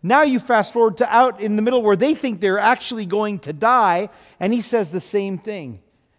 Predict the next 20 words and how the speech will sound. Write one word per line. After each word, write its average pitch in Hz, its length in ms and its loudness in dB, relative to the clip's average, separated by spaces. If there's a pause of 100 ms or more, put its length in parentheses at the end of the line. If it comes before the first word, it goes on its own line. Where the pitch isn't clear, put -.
He, 220 220 -2
he 220 60 -2
says, 175 300 -4 (260)
"Don't 226 160 2
be 240 120 -4
anxious 240 360 -10
about 220 200 -4
anything. 220 420 -6
Why 190 200 -2
do 247 80 -6
you 254 120 -4
care 240 280 -8
so - 120 -10
much 220 200 -8
about 196 320 -6
the 185 80 -6
little 247 300 -6
things 190 300 -8
in 170 80 -10
life, 151 220 -6